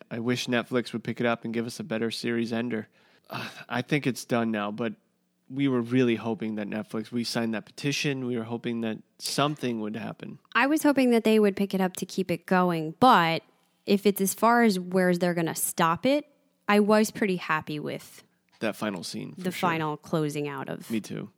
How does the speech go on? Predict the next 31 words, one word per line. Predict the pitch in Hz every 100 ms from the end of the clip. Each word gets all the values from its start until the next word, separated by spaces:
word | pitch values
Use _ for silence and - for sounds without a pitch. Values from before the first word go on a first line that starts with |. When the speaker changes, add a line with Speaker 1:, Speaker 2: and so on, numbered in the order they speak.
| _
Speaker 2:
everything. | - - - - 208 _ _ _ 214
Brian | 247 269 302
C | - 285 302 175
says, | 165 - 180 156 139 87 - - - _ _
"Four | - - 175
ten, | 226 175 233 339 - -
all | 156
that | 147
hard | 175 175 180
glossy | 185 190 233 220
armor. | 208 214 269 320
Margot's | 196 190 196 190
full | - 190
potential | 202 202 190 196
is | 185 175
realized | 180 185 185 196 220 -
and | 180 180
has | 170
such | - - 220 -
great | 180 175
musical | 175 170 165
performances. | 165 160 156 147 147 - 160 208 - _
Four | - 247 214
oh | 139
three, | 170 - 233 254 262 285 311 _ _ _ _ _
great | - 208 190 -
Q | - 226
story | 226 - 208 226 285
from | 220 190
losing | 196 202 202
his | 180